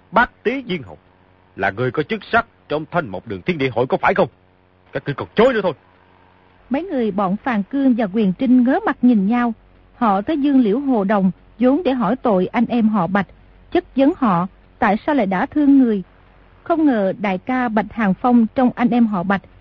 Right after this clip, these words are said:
Speaker 2: đã chết dưới tay Từ Thiên Xuyên. Phàn Cương thở dài một tiếng, nói:
Speaker 1: "Bạch lão nhị, Từ Thiên Xuyên, Từ đại ca là huynh đệ trong thiên địa hội bọn ta, vốn là sự thật. Có điều y, y... y thế nào?"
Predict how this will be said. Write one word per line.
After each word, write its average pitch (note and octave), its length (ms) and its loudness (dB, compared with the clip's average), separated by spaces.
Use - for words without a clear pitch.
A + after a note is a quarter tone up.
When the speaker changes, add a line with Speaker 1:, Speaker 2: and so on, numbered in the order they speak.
Speaker 2:
đã G3 140 0
chết D#4+ 320 -2
dưới D#4 120 -2
tay A#3+ 340 0
Từ G#3 240 2
Thiên A#3 240 2
Xuyên. B3 180 4
Phàn C4 180 2
Cương D4+ 300 -2
thở B3 140 -2
dài B3 260 -2
một G3 180 0
tiếng, C4 240 2
nói: A#3 320 2
Speaker 1:
"Bạch F#2+ 120 -2
lão G2 160 -2
nhị, A2 340 -4
Từ A2 120 -4
Thiên E3+ 220 0
Xuyên, E3+ 220 0
Từ F#2 140 -8
đại G2+ 200 -2
ca D3+ 240 -2
là G#2+ 120 -8
huynh C#3+ 200 -8
đệ G2+ 160 -4
trong D3+ 140 -8
thiên - 140 -8
địa G#2 100 -8
hội F#2+ 140 -8
bọn G2 120 -12
ta, C#3+ 280 -6
vốn G3+ 180 0
là D3+ 80 0
sự A#2 140 -10
thật. B2 160 -4
Có A3+ 100 2
điều D3+ 200 2
y, F#3 240 -4
y... F3+ 360 -4
y C#3 120 0
thế E3+ 100 2
nào?" A2+ 200 0